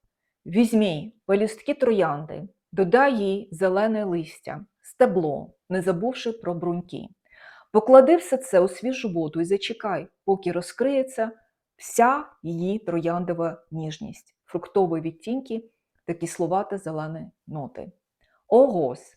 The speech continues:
створена як настоянка з найкрасивіших троянд Дамаски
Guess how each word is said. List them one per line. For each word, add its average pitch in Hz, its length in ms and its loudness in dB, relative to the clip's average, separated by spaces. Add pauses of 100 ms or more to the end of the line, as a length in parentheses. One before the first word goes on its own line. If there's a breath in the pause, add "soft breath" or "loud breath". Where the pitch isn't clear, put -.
(140)
створена 196 800 -4 (260 soft breath)
як 185 200 0
настоянка 185 960 -4 (260)
з - 80 -8
найкрасивіших 226 1040 -4
троянд 180 560 -8 (480)
Дамаски 180 840 -4